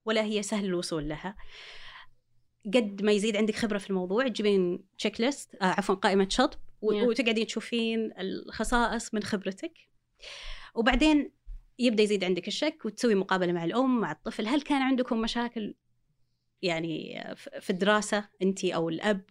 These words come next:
Speaker 1: وما إلى هنالك، وبعدين نبدأ نوصل والملاحظة ونبدأ نوصل للمرحلة إن نمسك ظل المشكلة حقيقة، مو، مش المشكلة، يوجد، يوجد تشخيص، أي نعم، ولكن ما هو التشخيص ال-، اللي من سهل إنك توصل له أو من سهل إنك تحصل عليه.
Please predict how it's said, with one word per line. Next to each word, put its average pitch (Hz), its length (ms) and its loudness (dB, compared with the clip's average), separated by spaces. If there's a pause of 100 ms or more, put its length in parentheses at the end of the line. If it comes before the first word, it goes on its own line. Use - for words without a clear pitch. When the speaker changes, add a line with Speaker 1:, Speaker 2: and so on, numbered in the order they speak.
Speaker 1:
وما 269 200 4
إلى 214 140 0
هنالك، 277 280 0
وبعدين 302 320 4
نبدأ 240 340 0
نوصل 240 460 -2
والملاحظة 196 720 2
ونبدأ 202 680 -2
نوصل 269 240 2
للمرحلة 208 640 0
إن 196 140 2
نمسك 202 320 -2
ظل 247 240 6
المشكلة 151 480 4
حقيقة، - 380 6
مو، 208 220 -4
مش 254 200 -6
المشكلة، 160 360 -4
يوجد، 269 460 2
يوجد 277 180 0
تشخيص، - 540 -8
أي 220 140 4
نعم، 175 260 0
ولكن 220 240 -2
ما 254 80 0
هو 240 40 -2
التشخيص 208 440 -6
ال-، 180 200 -4 (440)
اللي 190 260 0 (220)
من 202 100 2
سهل 196 300 2
إنك 151 200 -2
توصل 156 360 -6
له 170 140 -8
أو 156 80 -10
من 180 60 -2
سهل 180 200 -2
إنك 165 120 -2
تحصل 143 320 -10
عليه. 143 200 -10